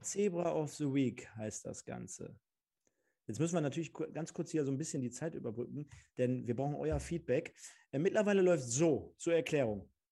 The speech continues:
Letzte Woche war zum ersten Spiel des M S V der Julian dabei. Wir hatten unterschiedliche Namen auf dem Zettel. Die wiederum geben wir, wenn es fifty fifty sein sollte, dementsprechend er hatte Fälscher, ich hatte frei, geben wir das nochmal für,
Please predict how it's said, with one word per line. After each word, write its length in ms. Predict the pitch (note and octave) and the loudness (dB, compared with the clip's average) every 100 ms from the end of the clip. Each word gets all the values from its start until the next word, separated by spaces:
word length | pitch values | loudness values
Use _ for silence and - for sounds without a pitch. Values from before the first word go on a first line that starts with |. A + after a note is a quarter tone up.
| _ _ _ | _ _ _
Letzte 420 | A#2 C#3+ F3+ A3+ | 2 2 2 0
Woche 300 | G3+ F#3 F3+ | 0 2 0
war 380 | C#3+ D3+ D#3 - | 2 2 0 -6
zum 200 | - C#3 | -8 -6
ersten 300 | C#3 D#3+ - | -4 -6 -8
Spiel 160 | - D3 | -8 -6
des 160 | C#3 | -6
M 140 | C#3 C3+ | -6 -8
S 80 | C3 | -6
V 220 | C3 B2+ | -4 -2
der 140 | A2+ | 0
Julian 400 | G#2+ A#2+ F3 F#3+ | 0 0 0 0
dabei. 400 | F#3+ E3 F3+ A3 - _ _ _ _ _ | -2 -4 -4 -6 -8 _ _ _ _ _
Wir 160 | - B2 | 0 0
hatten 220 | D3 D3+ | 0 -2
unterschiedliche 1000 | - F#3+ G#3 G#3 - - D3+ C#3+ C3 - - _ | -4 -2 -2 -4 -4 -4 -2 0 0 -2 -10 _
Namen 580 | - A#2+ A#2+ C#3+ G#3+ C4+ | -6 -2 2 2 2 -2
auf 200 | - E3+ | -4 -4
dem 100 | F#3 | -4
Zettel. 500 | - G3 G#3 B3 C#4 _ _ _ - | -4 -2 -2 -2 -6 _ _ _ -2
Die 180 | G#3 | 0
wiederum 720 | G3 F3 D#3 C3 F3 B3+ - _ _ | 4 4 4 4 2 0 -4 _ _
geben 500 | - A#2+ D#3 E3 C3+ | -8 0 2 2 0
wir, 400 | D3 D3+ C#3+ A2+ | 2 2 2 0
wenn 160 | C#3 G#3+ | 0 2
es 260 | G#3+ - _ | -2 -6 _
fifty 340 | - F#3 E3+ | -4 -4 -4
fifty 320 | - G3+ - | -6 -8 -8
sein 220 | A#2+ A#2 | -6 -4
sollte, 260 | A2+ B2 D3 - | -4 -4 -6 -4
dementsprechend 420 | B2+ B2 A2+ A#2 A2+ | -2 -2 -2 -6 -4
er 140 | B2 | -4
hatte 180 | B2 A#2 | -4 -6
Fälscher, 500 | - D3+ D3+ E3 G3+ - | -4 -6 -4 -8 -8 -12
ich 180 | G#2+ | -10
hatte 180 | G#2+ G#2 | -10 -10
frei, 360 | - A#2+ D#3 - _ _ _ _ - | -6 -2 -2 -4 _ _ _ _ -4
geben 220 | C3+ C3 | -2 0
wir 80 | B2+ | 2
das 240 | C#3+ - | 0 -2
nochmal 380 | D3+ C#3+ C#3 C3+ | -4 -2 -2 -4
für, 520 | - - C3+ C3 - | -8 -6 -4 -4 -8